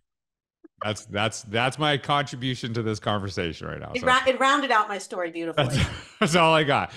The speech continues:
Speaker 1: That's all I got. All right. Uh, I actually, one of the things that really connected with me when we were talking before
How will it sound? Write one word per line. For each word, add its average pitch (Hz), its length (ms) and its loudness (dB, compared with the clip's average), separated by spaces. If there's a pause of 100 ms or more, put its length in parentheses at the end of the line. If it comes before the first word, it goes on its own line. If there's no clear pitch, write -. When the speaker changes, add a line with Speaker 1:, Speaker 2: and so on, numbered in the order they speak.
Speaker 1:
That's 269 240 -8
all 135 80 4
I 131 60 4
got. 110 160 2
All 156 120 4
right. 127 180 2 (680)
Uh, 127 220 0 (100)
I 143 180 0
actually, 170 320 -2
one 160 120 0
of 165 80 -4
the 165 60 -6
things 147 100 -6
that 127 120 -2
really 120 340 -2
connected 104 500 -4
with 98 180 -4
me 82 380 -8 (320)
when 98 420 0
we 107 140 2
were 101 140 2
talking 101 480 -2
before 87 640 -6